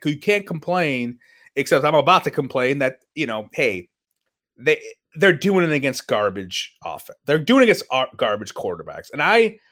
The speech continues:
I get shit for this sometimes, and I understand why. Like, you are what your record says you are. You can't pick who you play against.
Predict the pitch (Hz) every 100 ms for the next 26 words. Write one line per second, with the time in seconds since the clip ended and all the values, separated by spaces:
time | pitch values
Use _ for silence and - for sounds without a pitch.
0 | _ _ 135 156 196 - 175 - 151 139
1 | - 127 123 117 113 117 123 - _ 110
2 | 110 123 143 - 151 135 117 110 110 104
3 | 98 107 110 107 117 127 131 143 131 123
4 | 127 120 120 101 110 104 104 104 101 98
5 | _ _ - 101 151 131 - 135 127 120
6 | 113 110 107 101 101 98 92 - -